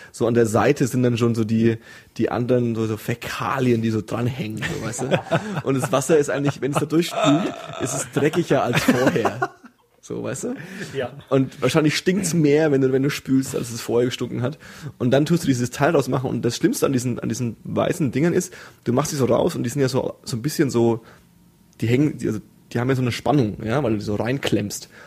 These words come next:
Speaker 1: Und wenn du die so rausmachst, dann machst du plump.
Speaker 3: <laughs> Ja.
Speaker 1: Und du hast so diese ganze, so, so ein bisschen so, „Oh nein“, so
Speaker 3: Ja,
Speaker 1: dieses
Speaker 3: dann spritzt es so ein bisschen an den
Speaker 1: Ekelzeug
Speaker 3: Fingern und
Speaker 1: dran
Speaker 3: dann ist
Speaker 1: und
Speaker 3: so
Speaker 1: das ist
Speaker 3: ekelhaft
Speaker 1: voll
Speaker 3: und,
Speaker 1: assi
Speaker 3: ah.
Speaker 1: und so. Und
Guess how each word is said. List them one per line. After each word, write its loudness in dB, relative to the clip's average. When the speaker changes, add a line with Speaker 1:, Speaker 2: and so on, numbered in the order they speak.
Speaker 1:
Und -10
wenn 0
du 2
die 4
so 4
rausmachst, 2
dann -4
machst -6
du -14
plump. 0
Speaker 3:
<laughs> -10
Ja. -14
Speaker 1:
Und 0
du 6
hast 4
so 0
diese 4
ganze, 0
so, -4
so -2
ein -12
bisschen -8
so, -2
„Oh 0
nein“, 2
so 2
Speaker 3:
Ja, 6
Speaker 1:
dieses 0
Speaker 3:
dann 2
spritzt -2
es -4
so -2
ein 0
bisschen 4
an 0
den 2
Speaker 1:
Ekelzeug 4
Speaker 3:
Fingern 0
und -2
Speaker 1:
dran 2
Speaker 3:
dann -2
ist -6
Speaker 1:
und -8
Speaker 3:
so -10
Speaker 1:
das -4
ist 0
Speaker 3:
ekelhaft -4
Speaker 1:
voll 2
Speaker 3:
und, 0
Speaker 1:
assi 2
Speaker 3:
ah. 0
Speaker 1:
und -2
so. 2
Und -8